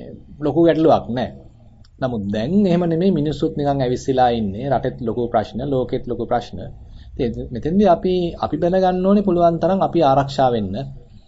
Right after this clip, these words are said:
මේ අපේ හිත රැකගන්න, හිත බේරගන්න.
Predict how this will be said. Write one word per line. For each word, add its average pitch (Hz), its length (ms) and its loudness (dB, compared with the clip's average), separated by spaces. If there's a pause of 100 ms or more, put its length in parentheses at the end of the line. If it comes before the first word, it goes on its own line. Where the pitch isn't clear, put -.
(300)
මේ 110 280 -6
අපේ 127 260 -2
හිත 139 200 -2
රැකගන්න, 139 520 4
හිත 113 260 -6
බේරගන්න. 127 520 2